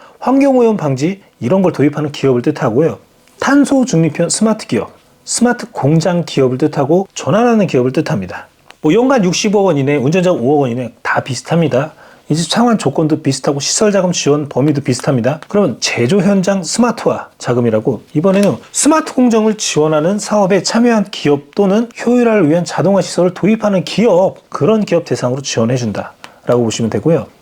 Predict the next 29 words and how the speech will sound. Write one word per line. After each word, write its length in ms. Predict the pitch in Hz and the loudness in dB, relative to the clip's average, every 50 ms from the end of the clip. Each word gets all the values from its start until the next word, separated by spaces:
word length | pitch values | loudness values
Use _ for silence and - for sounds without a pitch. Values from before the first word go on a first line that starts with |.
| - | -4
이거 160 | - 208 233 185 | 0 2 2 2
연간 320 | 165 180 208 104 - 90 | 2 2 2 2 0 -2
백억 400 | - - - 104 117 180 180 156 | -4 -8 -8 -2 0 0 2 2
원 160 | 156 147 127 | 2 0 0
이내, 200 | 113 104 101 - - | -2 -6 -6 -8 -10
굉장히 300 | - 101 98 107 101 101 - | -14 -10 -8 -6 -6 -6 -8
규모가 320 | - - 107 104 104 101 - | -10 -8 -6 -6 -6 -6 -4
크죠. 380 | - - 165 135 113 131 - - - - - _ | -2 -2 0 0 0 -4 -4 -12 -20 -20 -20 _
공장 360 | - - 131 151 175 196 196 185 | -4 0 0 2 2 2 2 2
라인 180 | 175 165 151 135 | 2 2 0 0
시설, 340 | - - - - 196 175 - - - - - - - | -2 -4 -2 0 0 0 -2 -4 -14 -20 -20 -16 -10
자동화 480 | - - - - 180 247 277 277 269 | -6 -2 0 2 2 2 2 2 2
라인을 260 | 214 180 170 170 165 151 | 2 2 2 2 0 0
갖추는 360 | - - - - - 165 151 | -4 -6 -8 -4 -2 -2 0
거기 180 | 127 123 123 | 0 0 -2
때문에 340 | 123 - 113 107 147 160 113 | -2 -4 -4 -2 -2 -4 -4
지원이 340 | - - - 135 123 120 127 | -4 -2 -2 0 0 -2 -2
크게 200 | - - - 202 | -6 -2 -2 0
나오는 200 | 180 156 143 127 | 0 2 0 -2
걸 100 | 107 107 | -2 -6
수도 180 | - - - 98 | -8 -8 -10 -10
있습니다. 420 | 90 - - 95 92 87 - - - - - - - - - - - - - | -10 -10 -10 -10 -12 -14 -14 -16 -14 -10 -8 -6 -6 -6 -8 -10 -12 -4 0
운영자금은 680 | 135 131 170 190 190 170 160 131 - 160 190 175 120 | 2 2 4 4 2 2 0 0 0 -2 -2 -2 -2
연간 280 | 104 107 131 156 170 160 | -2 -2 0 0 0 -2
십억 440 | - - - - - 220 254 254 - | -2 -2 -2 2 2 2 2 2 0
원 80 | 202 | 0
이내로 280 | 160 135 123 123 123 135 | 0 2 2 0 0 0
지원하고 540 | 135 - - - 123 117 113 - 160 151 123 | -2 -4 -4 -2 -2 -2 -2 0 0 0 0
있습니다. 420 | - - - 120 101 107 120 143 | -2 -2 -6 -4 -4 -4 -6 -8